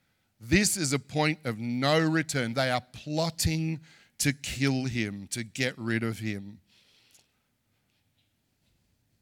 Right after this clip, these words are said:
Let's get in onto some lessons here, maybe a few specific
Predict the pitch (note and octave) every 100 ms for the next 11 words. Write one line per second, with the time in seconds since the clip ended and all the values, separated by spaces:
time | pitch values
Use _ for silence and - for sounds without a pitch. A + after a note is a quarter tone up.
0 | _ _ _ _ _ _ _ _ _ _
1 | _ - A#2 A2+ - A#2 A2+ A2 A#2 -
2 | A2 A2 A2+ - - G#2+ G#2 G2 _ _
3 | _ _ A2 A2+ A#2 - A2+ A2 G#2 A2+
4 | A2 B2+ C3 B2+ B2 A2 - B2 A2+ -
5 | - A2+ A#2 A2+ A2 -